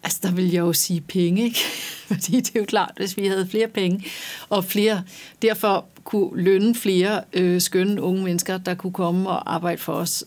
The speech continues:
så ville vi kunne finde ud af rigtig meget. Øhm, men der er jo, hvad skal man sige, forskellige,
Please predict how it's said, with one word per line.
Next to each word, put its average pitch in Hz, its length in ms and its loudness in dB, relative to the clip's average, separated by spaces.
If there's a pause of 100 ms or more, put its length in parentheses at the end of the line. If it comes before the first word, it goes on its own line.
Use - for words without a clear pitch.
så 190 180 -2
ville 185 180 -2
vi 180 100 0
kunne 180 160 -6
finde 180 200 0
ud 170 60 0
af 175 160 -2
rigtig 170 300 -4
meget. 180 320 -4 (680)
Øhm, 190 540 4 (640)
men 233 160 2
der 233 60 4
er 220 300 4
jo, 226 300 4 (160)
hvad 208 160 0
skal - 160 0
man 208 120 2
sige, 202 240 2
forskellige, 220 640 2